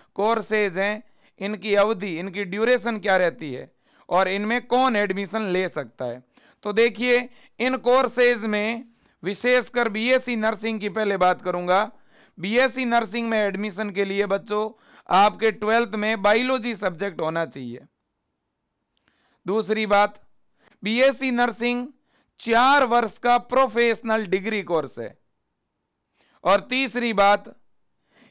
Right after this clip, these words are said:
यहां पर बीएससी नर्सिंग में एडमिशन के लिए आपको एंट्रेंस एग्जाम देना पड़ेगा,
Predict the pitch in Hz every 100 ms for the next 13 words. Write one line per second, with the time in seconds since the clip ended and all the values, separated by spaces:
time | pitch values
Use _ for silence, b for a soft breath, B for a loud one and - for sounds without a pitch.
0 | - 160 202 202 240 262 277 262 208 226
1 | 254 254 254 226 226 220 247 226 190 190
2 | 220 - b b b b 190 220 240 262
3 | 226 262 240 240 226 202 208 220 233 b
4 | b _ 190 214 - 233 226 208 214 214
5 | 233 240 233 214 196 190 226 214 202 202
6 | 214 208 208 208 220